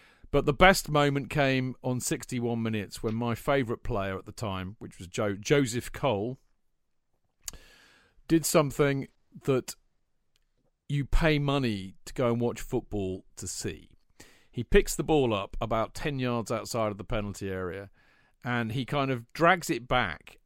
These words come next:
and in the process almost puts Rio Ferdinand and, uh, Nemanja Vidic on their arse, turns round and speeds towards goal and just absolutely wallops it past, uh, Edwin van der Sar,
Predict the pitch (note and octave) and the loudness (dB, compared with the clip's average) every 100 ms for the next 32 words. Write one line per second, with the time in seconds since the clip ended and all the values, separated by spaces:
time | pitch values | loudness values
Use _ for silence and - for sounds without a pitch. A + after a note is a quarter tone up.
0 | - C3 C3 B2+ - E3 D#3 - G2+ F2+ | -6 -4 -4 -6 0 2 2 0 -6 -8
1 | - - D3+ C#3+ B2+ A#2+ - B2+ B2+ B2 | -12 -6 -4 -2 -2 -2 -2 -4 -4 0
2 | C3+ B2+ - B2 A2+ A2 A2+ G#2+ G2+ - | 2 2 0 0 0 -2 -4 -6 -6 -8
3 | - C#3+ C3+ A2 - - A2 G#2+ G2+ A2+ | -4 -2 -2 -6 -12 -8 -4 -4 -4 -4
4 | A#2 A2+ G#2+ G#2 A#2+ G#2+ F2 - - _ | -4 -2 -4 -2 -2 -2 -6 -10 -14 _
5 | _ _ _ _ B2 A2+ A#2 A2+ A2 G2+ | _ _ _ _ -6 -2 0 2 0 0
6 | G2 - - - _ _ _ _ - - | -4 -6 -12 -14 _ _ _ _ -4 4
7 | G#3 F#3 D3 C3 B2 G2+ F#2 F#2+ F#2+ - | 6 6 2 0 0 0 -4 -6 -10 -8
8 | A#2+ - - - F3+ F3 - C3+ B2 A2+ | -6 -2 -2 0 0 0 -4 0 2 2
9 | G2 - - - A#2 G#2+ G#2+ G#2 A2 G#2+ | -2 -8 -14 -4 0 2 0 -4 -6 -8
10 | A2+ A2 - A#2 A#2 A#2+ A#2+ G#2+ A2 A2 | -6 -8 -6 -6 -6 -8 -6 -4 -4 -6
11 | - G#2 G#2+ B2 A#2+ - - G2 - - | -10 -10 -6 -2 0 -2 -8 -8 -8 -6
12 | G#2 G2 - - G2+ G2+ - - _ _ | -6 -6 -10 -10 -8 -8 -10 -18 _ _
13 | - A2+ G2+ A2 G#2 G2 - A2 G#2 G2 | -8 -6 -4 -4 -4 -6 -8 -6 -4 -4
14 | G2 F#2 - F#2+ F#2 F2+ | -6 -8 -6 -6 -6 -8